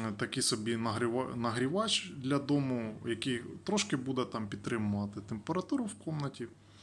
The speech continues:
Е, може не нагрівати її, ну, хоча б підтримувати. Е, тому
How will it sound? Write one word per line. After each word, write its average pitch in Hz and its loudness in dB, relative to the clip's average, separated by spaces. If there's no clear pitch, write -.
Е, 113 -2
може 123 0
не 123 4
нагрівати 143 4
її, 127 4
ну, 120 0
хоча 131 0
б 120 -2
підтримувати. 101 -6
Е, 131 -6
тому 277 -4